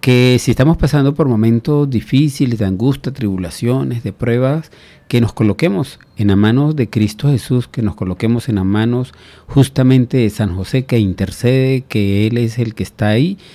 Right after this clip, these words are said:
cerca a nuestro Señor Jesucristo, para que cualquier situación que estemos viviendo en la relación de pareja,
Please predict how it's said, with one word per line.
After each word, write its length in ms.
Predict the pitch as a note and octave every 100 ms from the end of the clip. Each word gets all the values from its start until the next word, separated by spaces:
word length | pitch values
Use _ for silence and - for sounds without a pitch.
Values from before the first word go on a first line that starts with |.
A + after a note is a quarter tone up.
| - -
cerca 540 | - A#2+ B2 - A#2
a 120 | B2+ G#2
nuestro 300 | F#2+ - G2+
Señor 320 | G2+ G2 G#2+
Jesucristo, 560 | A#2 G#2 - A2+ -
para 220 | B2+ G#2+ F#2+
que 180 | G2+ - - - -
cualquier 360 | A3 - A#2+
situación 540 | - D3 A#2+ - B2 B2+
que 80 |
estemos 340 | A2 A#2+ A#2+ C3
viviendo 600 | A2 G2 A2 B2 C#3 C3+
en 120 | B2
la 80 | G2+
relación 420 | F#2+ F2+ - G#2
de 80 | G#2+
pareja, 600 | G2 G2 C3 B2+ B2+